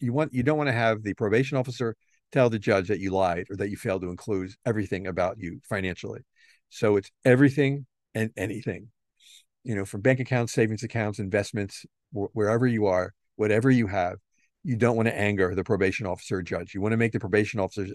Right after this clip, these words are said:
work easier, not harder. And so you should provide everything to them. If you have a financial crime, in other words, if it's gonna be, if there's a financial penalty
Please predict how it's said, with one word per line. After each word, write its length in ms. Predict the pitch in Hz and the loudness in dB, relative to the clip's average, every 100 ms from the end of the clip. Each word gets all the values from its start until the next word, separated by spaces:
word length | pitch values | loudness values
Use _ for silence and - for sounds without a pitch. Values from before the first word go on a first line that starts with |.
| - | -2
work 280 | 101 95 - _ _ - | 0 0 -2 _ _ -4
easier, 420 | 104 - 85 - _ - | -2 -2 -8 -10 _ -8
not 240 | 98 90 | -4 -4
harder. 320 | 95 90 85 - _ _ _ _ - | -2 -4 -4 -14 _ _ _ _ -10
And 120 | 113 | -2
so 120 | 110 | 0
you 120 | 107 | 0
should 180 | 98 104 | -2 -4
provide 400 | 104 110 110 117 _ _ | 2 4 4 2 _ _
everything 540 | 127 131 147 135 113 113 | 4 6 6 4 -4 -4
to 180 | - 113 | -2 -2
them. 220 | 85 82 _ _ _ | -2 -8 _ _ _
If 120 | 120 | 2
you 100 | 117 | 4
have 100 | 113 | 4
a 60 | 107 | 4
financial 440 | - 113 113 - | 0 -2 -2 -4
crime, 360 | 113 131 120 139 | -4 0 0 0
in 80 | 104 | 0
other 180 | 107 110 | 0 0
words, 140 | 104 | -2
if 120 | 101 | -6
it's 140 | 101 - | -8 -8
gonna 200 | 104 98 | -6 -4
be, 260 | 104 101 _ _ _ _ _ _ _ | -4 -4 _ _ _ _ _ _ _
if 140 | 139 117 | 0 4
there's 180 | 120 107 | 6 4
a 60 | |
financial 440 | - 120 123 113 107 | 2 2 2 2 -2
penalty 640 | - 123 131 160 160 | 0 0 0 -2 -4